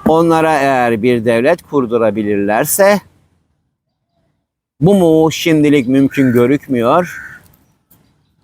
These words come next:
Bu arz-ı mevdut ideolojisi, Siyonist rejimin ideolojisi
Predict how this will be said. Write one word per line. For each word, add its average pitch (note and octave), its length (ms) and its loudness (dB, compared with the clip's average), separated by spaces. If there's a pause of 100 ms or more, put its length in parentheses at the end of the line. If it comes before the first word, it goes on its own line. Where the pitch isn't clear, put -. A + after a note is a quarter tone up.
(600)
Bu F3 380 0 (200)
arz-ı D3 360 0
mevdut D3+ 680 -4 (1040)
ideolojisi, A#2+ 1120 -2 (100)
Siyonist B2 580 -4
rejimin G#2 460 -2
ideolojisi G#2 1000 -2